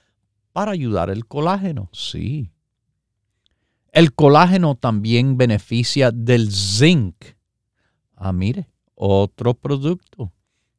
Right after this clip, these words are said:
que se toma en apoyo, en apoyo, sí, a las defensas y a tantas cosas más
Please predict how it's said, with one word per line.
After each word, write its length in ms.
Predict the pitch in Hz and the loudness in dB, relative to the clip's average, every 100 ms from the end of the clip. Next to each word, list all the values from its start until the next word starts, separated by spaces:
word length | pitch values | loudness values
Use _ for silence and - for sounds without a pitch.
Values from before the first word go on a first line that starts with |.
| _ _ | _ _
que 140 | 113 | -4
se 180 | 104 101 | -2 -4
toma 480 | - 98 95 107 156 _ _ _ _ _ - | -4 -4 -2 -2 -6 _ _ _ _ _ -6
en 180 | 110 101 | -2 -2
apoyo, 580 | 104 131 190 240 85 - _ _ _ _ _ | -2 -2 -2 -2 -8 -12 _ _ _ _ _
en 240 | 147 170 175 | -4 -2 -2
apoyo, 800 | 185 - 160 180 185 131 101 _ _ _ _ _ _ _ _ | -4 -6 -6 -6 -6 -8 -12 _ _ _ _ _ _ _ _
sí, 320 | _ - 214 - | _ -10 -8 -4
a 80 | |
las 180 | 87 92 | -2 0
defensas 1080 | 101 90 101 160 175 87 80 - - - - _ _ _ _ _ | 0 0 0 0 0 -6 -8 -8 -8 -10 -16 _ _ _ _ _
y 140 | - 151 | -2 0
a 120 | 139 | 2
tantas 500 | - 226 233 123 - | 0 -2 -2 -6 -6
cosas 480 | 123 120 113 95 - | -6 -4 -4 -6 -6
más 580 | 110 170 92 - - | -4 -4 -6 -10 -16